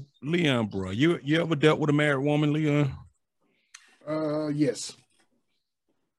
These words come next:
Speaker 1: And was she honest with you, or did you kinda have to slow play it until you, to the, all the things started to line up?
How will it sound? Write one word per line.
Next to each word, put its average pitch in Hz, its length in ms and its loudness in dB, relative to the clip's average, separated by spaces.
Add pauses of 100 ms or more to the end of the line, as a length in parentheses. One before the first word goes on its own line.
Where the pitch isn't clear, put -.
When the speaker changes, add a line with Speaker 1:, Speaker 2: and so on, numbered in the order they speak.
(300)
Speaker 1:
And 110 320 2
was 107 140 2
she - 180 -2
honest 147 380 4
with 156 260 2
you, 147 220 6
or 123 180 4
did 107 240 -4
you 117 100 -6
kinda 110 540 2
have 110 240 0
to 98 540 -2 (480)
slow 127 380 6
play 120 280 6
it 113 80 2
until 110 220 0
you, 110 340 4
to 123 140 2
the, 110 100 4
all 110 280 4
the 110 100 2 (120)
things 120 260 0
started 107 320 -4
to 104 40 -12
line 104 340 -10
up? 73 120 -10